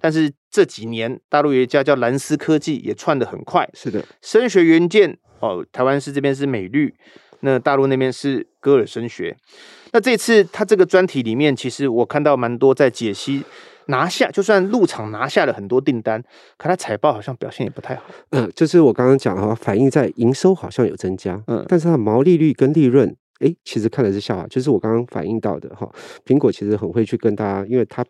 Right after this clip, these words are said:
Speaker 2: 毕竟它是老大，我可以跟你谈条件，
Speaker 1: 对。
Speaker 2: 你要供我可能量，但是就是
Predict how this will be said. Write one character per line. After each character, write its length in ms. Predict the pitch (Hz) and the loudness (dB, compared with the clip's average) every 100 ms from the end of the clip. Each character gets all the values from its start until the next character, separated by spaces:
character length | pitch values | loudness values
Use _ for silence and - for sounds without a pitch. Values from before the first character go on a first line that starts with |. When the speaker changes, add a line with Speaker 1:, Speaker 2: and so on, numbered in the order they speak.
| _ | _
Speaker 2:
毕 160 | - 156 | -4 -4
竟 180 | - 117 | -4 -8
它 140 | 117 | -8
是 100 | 123 | -12
老 120 | 90 - | -12 -14
大， 180 | - - _ _ _ _ - | -20 -20 _ _ _ _ -14
我 120 | 95 | -12
可 140 | - | -6
以 60 | 127 | -6
跟 120 | 110 | -6
你 120 | 92 | -10
谈 160 | - 92 | -12 -14
条 200 | 98 92 | -14 -10
件， 220 | - - - 98 | -8 -8 -10 0
Speaker 1:
对。 120 | 131 | 2
Speaker 2:
你 60 | 107 | 2
要 60 | |
供 220 | - 110 101 | -2 -6 -6
我 80 | |
可 120 | 110 92 | -8 -8
能 180 | 87 | -6
量， 180 | 117 104 - | -8 -8 -10
但 120 | 101 | -12
是 160 | 104 | -10
就 120 | 85 101 | -10 -10
是 200 | 98 | -10